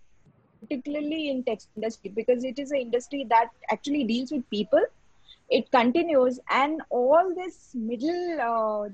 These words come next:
management jo hota hai, all the, this nexus of cultural czarinas, prima donnas, call it whatever, is blown away, and it's never to be repeated. Because now we are in an era where artisan entrepreneurs can directly reach to people,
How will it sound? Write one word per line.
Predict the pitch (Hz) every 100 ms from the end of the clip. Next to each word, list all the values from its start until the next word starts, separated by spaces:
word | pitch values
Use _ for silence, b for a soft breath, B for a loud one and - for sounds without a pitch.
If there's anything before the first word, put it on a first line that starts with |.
| 196
management | 208 202 226 269 294 320 285 240
jo | 269 247
hota | 226 220
hai, | 226 214 196
all | 196 220 240
the, | 247 240 202 -
this | 233
nexus | 226 202 - 247 233
of | 240 -
cultural | 226 202 233 247
czarinas, | 202 208 208 226 233 226 214
prima | 220 220 226
donnas, | 220 214 196 _ b b
call | - 254 269
it | 247
whatever, | 233 214 233 240 202 - -
is | 277 262 214
blown | 196 240 339
away, | 339 226 214
and | - 240
it's | 277 247
never | 240 226 269
to | 277
be | 254 240
repeated. | 208 196 190 185 - B B
Because | 233 262 311 277
now | 247 226 285
we | 320 320
are | 330 339
in | 330
an | 320
era | 277 233 214 190 220
where | 226 233 262 -
artisan | 226 226 254 262 302 302
entrepreneurs | 214 214 247 277 240 220
can | 220 262
directly | 220 196 233 277 330
reach | 277 247 -
to | 277
people, | 240 208 - 196